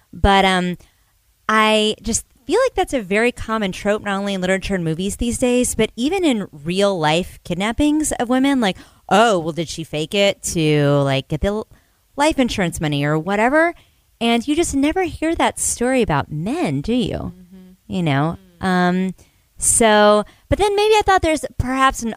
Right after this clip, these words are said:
Speaker 1: alternate reading of it of just, like, women are so badass that they, like, think ten steps ahead to, like, successfully pull off their own kidnapping or fake their death or something. But it left me,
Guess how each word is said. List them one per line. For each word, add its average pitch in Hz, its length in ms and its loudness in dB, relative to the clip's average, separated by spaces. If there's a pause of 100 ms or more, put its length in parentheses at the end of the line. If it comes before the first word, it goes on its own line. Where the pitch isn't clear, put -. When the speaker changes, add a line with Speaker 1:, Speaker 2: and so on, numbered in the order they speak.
Speaker 1:
alternate 233 400 -2
reading 170 260 -2
of 156 100 0
it 156 160 2
of 156 140 0
just, - 200 -4
like, 160 200 0
women 156 240 -2
are 147 100 -2
so 151 300 -2
badass 151 680 -2
that 180 160 -2
they, 170 240 2
like, 175 340 0
think 190 220 -2
ten 196 220 -2
steps - 320 -2
ahead 196 540 2
to, 214 160 -2
like, 180 280 0 (320)
successfully 214 680 0
pull 202 220 2
off 185 200 4
their 196 160 -2
own 185 160 -2
kidnapping 180 720 -2
or 160 100 -4
fake 180 220 -4
their 180 140 -2
death 170 300 2
or 160 120 -2
something. 208 560 -2 (460)
But 233 340 2
it 285 180 2
left 311 400 0
me, 285 480 0